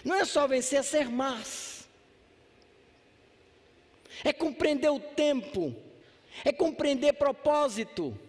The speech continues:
E tudo isso nós encontramos aonde? A base para nós vai ser qual? Deus.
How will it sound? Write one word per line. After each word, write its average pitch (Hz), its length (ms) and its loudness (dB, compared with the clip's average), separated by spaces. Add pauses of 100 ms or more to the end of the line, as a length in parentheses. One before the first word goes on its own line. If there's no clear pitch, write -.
(1500)
E 254 80 0
tudo 302 320 2
isso 320 240 2
nós 277 200 2
encontramos 285 760 0
aonde? 262 800 2 (200)
A 233 140 0
base 262 400 0
para 262 180 0
nós 254 200 0
vai 262 100 4
ser 262 160 0
qual? 247 240 0
Deus. 233 880 0